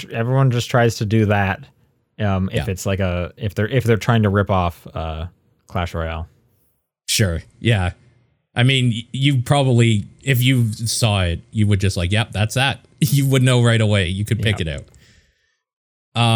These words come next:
Speaker 2: Um, this was two weeks ago, but I still kinda wanted to talk about it a little bit. Game Boy games came out on, uh, Nintendo Switch Online, and I've been playing the shit out of them. I've been playing so much of this stuff. The
Speaker 1: Okay.
Speaker 2: ones that I wanna talk about mostly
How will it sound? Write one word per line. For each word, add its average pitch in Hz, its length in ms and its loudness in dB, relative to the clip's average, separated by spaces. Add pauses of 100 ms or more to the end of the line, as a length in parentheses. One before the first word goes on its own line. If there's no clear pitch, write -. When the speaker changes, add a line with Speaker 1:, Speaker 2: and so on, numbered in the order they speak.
Speaker 2:
Um, 85 200 0 (640)
this 143 240 2
was 131 260 4
two 123 200 0
weeks 123 180 2
ago, 113 240 2
but 104 200 2
I 104 80 2
still 107 240 2
kinda 101 240 4
wanted 92 220 2
to 92 100 0
talk 87 240 -2
about 92 220 0
it 92 60 0
a 90 40 0
little 95 200 0
bit. 92 220 0 (360)
Game 165 180 0
Boy 165 160 4
games 139 240 2
came 123 180 2
out 117 260 4
on, 104 260 4
uh, 90 320 2 (140)
Nintendo 101 320 2
Switch 98 260 -2
Online, 98 460 2
and 98 160 0
I've 95 120 0
been 98 140 0
playing 98 420 0 (180)
the 101 420 2
shit - 640 -2
out 90 200 0
of 82 100 -4
them. 82 300 -4 (120)
I've 92 140 -2
been 92 160 0
playing 95 320 0
so 104 340 0
much 98 240 0
of 92 80 -2
this 90 140 -2
stuff. 92 300 -4 (340)
The 117 80 0
Speaker 1:
Okay. 113 80 4
Speaker 2:
ones 131 220 4
that 123 140 4
I 117 80 4
wanna 110 220 4
talk 104 220 2
about 98 220 2
mostly 120 500 2